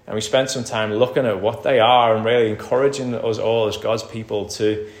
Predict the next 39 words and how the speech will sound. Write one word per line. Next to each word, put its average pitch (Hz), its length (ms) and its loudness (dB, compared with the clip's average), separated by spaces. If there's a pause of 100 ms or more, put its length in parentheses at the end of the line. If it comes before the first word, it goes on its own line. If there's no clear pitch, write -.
(220)
to - 80 -14
live 120 400 -2
these 123 180 -6
characteristics - 800 -8
out, - 240 -6
to 120 80 -10
be 135 240 -10
people 131 480 -8
who, 113 300 -6 (340)
who 131 80 -10
mirror 131 640 4
the 117 80 -2
goodness 147 580 -6
of 117 300 -2
Christ - 720 -6 (920)
as 110 140 -10
we 113 60 -8
see 131 640 0 (120)
in 117 380 0 (140)
these 107 240 -4
verses. - 580 -10 (800)
And 131 80 -10
we 123 80 -4
could 131 140 -4
really 147 240 6
have 120 100 0
stopped - 320 0
at - 80 -6
the 110 100 0
end 104 160 -2
of 92 100 -6
last 98 280 -6
week 107 220 -4
and 98 100 -12
said, 101 180 -4
"Okay, 101 200 -4
there 101 260 -6
we 104 80 -4
go. 131 200 2